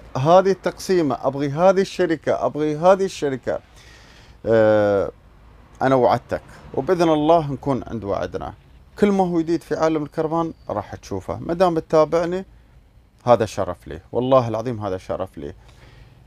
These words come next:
وعدتك انك راح تشوف خلال هذه السنة انواع وتشكيلات من الكرفانات، ودعواتكم لنا بالتوفيق. آه، طبعًا هذا الكرفان بسعر أربعمية وثمانين ألف، واصل اي ميناء خليجي، تقدر تشوف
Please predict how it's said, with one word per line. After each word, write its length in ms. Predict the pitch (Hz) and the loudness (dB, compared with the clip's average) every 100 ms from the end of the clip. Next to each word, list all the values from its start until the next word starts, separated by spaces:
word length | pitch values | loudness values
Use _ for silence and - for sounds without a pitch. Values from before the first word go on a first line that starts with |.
| - - - - - - - | -20 -20 -20 -20 -20 -20 -6
وعدتك 560 | 123 123 165 - 185 - | 0 2 2 -2 -6 -4
انك 220 | 131 - | -4 -2
راح 240 | - 113 | -2 -2
تشوف 260 | 139 - 135 | -6 -6 -8
خلال 360 | - 151 185 170 | 0 6 6 4
هذه 240 | 180 175 | -2 -4
السنة 340 | 165 - 196 190 | -6 -8 -6 -6
انواع 480 | - 143 156 165 | -6 -6 -4 -6
وتشكيلات 760 | 143 131 131 - 151 160 170 - | -6 -8 -10 -4 2 2 2 -2
من 80 | 123 | -6
الكرفانات، 460 | 110 113 98 95 - | -4 -4 -4 -6 -8
ودعواتكم 760 | - 151 170 170 170 165 170 160 | -8 2 2 4 0 -2 -4 -4
لنا 220 | 165 165 | -4 -6
بالتوفيق. 680 | 131 120 - 117 - 107 87 - - - - - - - | -8 -8 -6 -6 -6 -8 -8 -12 -20 -20 -20 -20 -16 -4
آه، 540 | 110 104 101 98 92 - - | 0 2 2 2 0 -6 -4
طبعًا 240 | 135 131 | -2 0
هذا 200 | 127 123 | -2 -2
الكرفان 460 | 107 - 113 117 107 | -4 -4 -4 -4 -6
بسعر 380 | - - 110 98 | -8 -10 -8 -4
أربعمية 420 | 110 101 113 117 | -4 -4 -4 -4
وثمانين 560 | 107 - 104 104 104 117 | -6 -8 -6 -6 -4 -4
ألف، 300 | 156 - - | -4 -8 -4
واصل 460 | 113 143 - 139 | 2 2 0 -6
اي 200 | - 156 | -4 -6
ميناء 560 | 139 127 131 151 156 - | -4 -6 -4 -4 -6 -8
خليجي، 640 | - 120 107 98 104 90 - - - - | -4 -2 -2 -4 -8 -12 -14 -20 -10 -4
تقدر 320 | 160 131 120 - - - - _ - - - 127 | -2 -2 -4 -6 -20 -20 -20 _ -20 -14 -10 -10
تشوف 280 | - 120 98 | -8 -8 -8